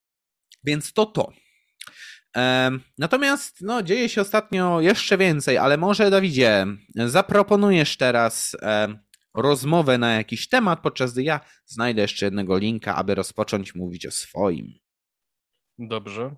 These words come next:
Speaker 2: to w takim razie chcę przejść do takiego newsa bardziej trochę historycznego, ponieważ, e,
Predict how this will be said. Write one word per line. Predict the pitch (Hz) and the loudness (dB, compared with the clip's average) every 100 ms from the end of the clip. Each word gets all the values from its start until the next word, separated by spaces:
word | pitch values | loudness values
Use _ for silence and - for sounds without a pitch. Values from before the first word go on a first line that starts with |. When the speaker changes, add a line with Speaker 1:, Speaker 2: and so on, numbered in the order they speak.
| _ | _
Speaker 2:
to | 101 | -16
w | |
takim | 117 - 110 | -16 -10 -8
razie | 110 107 107 | -6 -8 -12
chcę | - 107 | -12 -18
przejść | - 107 | -16 -16
do | - 104 | -16 -14
takiego | 107 107 | -12 -12
newsa | 101 107 - 104 | -10 -12 -12 -12
bardziej | 101 98 101 95 95 | -12 -12 -14 -14 -16
trochę | - 95 98 | -16 -16 -14
historycznego, | - 107 - 101 - - 95 113 | -16 -16 -10 -10 -10 -12 -10 -10
ponieważ, | - 101 95 - - | -12 -14 -14 -14 -16
e, | 98 95 98 | -14 -14 -14